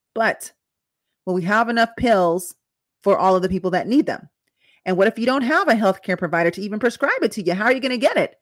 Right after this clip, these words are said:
Are you gonna have to go to the emergency room and then get it prescribed? Like, I don't know yet.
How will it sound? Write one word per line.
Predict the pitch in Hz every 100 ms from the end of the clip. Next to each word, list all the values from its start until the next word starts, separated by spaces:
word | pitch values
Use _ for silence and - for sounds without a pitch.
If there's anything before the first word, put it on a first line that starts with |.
| _ _ _ -
Are | 185
you | 185
gonna | 180
have |
to | 175
go | 160
to | 156
the |
emergency | 156 226 285 294 349
room | 330 359 370 392 381 - _
and | - 302 311
then | 320 294
get | 302
it | 311
prescribed? | 311 294 330 311
Like, | 254 226 -
I | 220
don't | 240 233
know | 226 208
yet. | 165 -